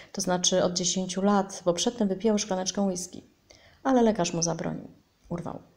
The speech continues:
„Oczywiście nie przyszedłem tu, żeby wspominać panu o tych nieznaczących sprawach. Jestem w rozterce, proszę pana. Po raz pierwszy od pięćdziesięciu lat mam w tej chwili zdradzić zaufanie, którym obdarzył mnie generał Somerville.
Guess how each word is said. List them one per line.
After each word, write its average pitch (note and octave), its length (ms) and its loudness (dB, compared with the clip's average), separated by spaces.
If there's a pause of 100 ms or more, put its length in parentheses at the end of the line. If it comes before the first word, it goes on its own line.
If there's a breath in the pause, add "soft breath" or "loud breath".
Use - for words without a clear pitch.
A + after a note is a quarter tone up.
(920)
„Oczywiście G3 580 0
nie F#3 100 2
przyszedłem F#3 500 0
tu, F#3 80 -4
żeby F3+ 180 0
wspominać F3+ 520 0
panu F3+ 280 0
o F3+ 60 -2
tych F3 240 -6
nieznaczących F3 640 0
sprawach. F#3 540 0 (540 loud breath)
Jestem B3+ 240 4
w - 20 2
rozterce, A#3+ 440 2
proszę - 320 -6
pana. - 260 -12 (800 loud breath)
Po A3 80 0
raz G#3 200 2
pierwszy A#3+ 600 2
od F3+ 120 -6
pięćdziesięciu G3 600 2
lat G3+ 400 2
mam F#3 240 -2
w - 40 -12
tej F3+ 140 0
chwili F#3+ 280 -2
zdradzić G3 460 -2
zaufanie, F3+ 640 2
którym F3 240 -4
obdarzył F3 400 -2
mnie E3+ 120 0
generał E3+ 400 -2
Somerville. - 640 -8